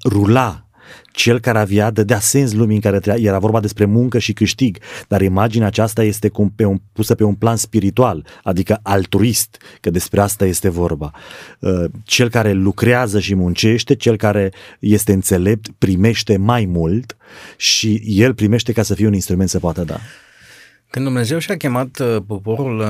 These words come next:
Speaker 2: în Vechiul Testament ca împlinire a făgăduinței făcută lui, uh, Avram, uh,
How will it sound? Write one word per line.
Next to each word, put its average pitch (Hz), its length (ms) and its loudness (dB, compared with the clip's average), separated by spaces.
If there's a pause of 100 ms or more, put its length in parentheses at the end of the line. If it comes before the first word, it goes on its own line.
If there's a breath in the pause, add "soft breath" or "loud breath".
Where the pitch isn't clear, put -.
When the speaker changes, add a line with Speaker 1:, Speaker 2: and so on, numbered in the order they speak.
(120)
Speaker 2:
în 98 60 -6
Vechiul 95 220 -8
Testament 101 600 -6
ca 101 180 -8
împlinire 98 440 -6
a 120 80 0
făgăduinței 101 580 -6
făcută 98 340 -10
lui, 98 300 -6
uh, 92 80 -6 (120)
Avram, 101 520 -4 (460 soft breath)
uh, 107 60 -14